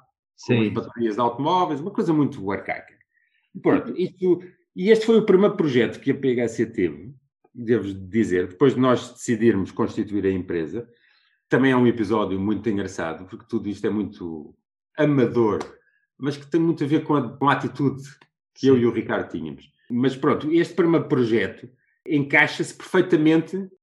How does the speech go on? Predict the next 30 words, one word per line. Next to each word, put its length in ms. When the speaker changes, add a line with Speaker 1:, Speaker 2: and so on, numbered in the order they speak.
Speaker 2:
no 400
âmbito 300
social, 720
no 200
primeiro 300
âmbito 180
social 280
que 80
a 40
P 120
H 160
C 160
teve 500
e 160
no 200
primeiro 420
nome 480
que 140
a 20
P 140
H 140
C 140
teve, 320
muita 300
gente 240
não 160
sabe, 400
o 60
primeiro 320
nome 440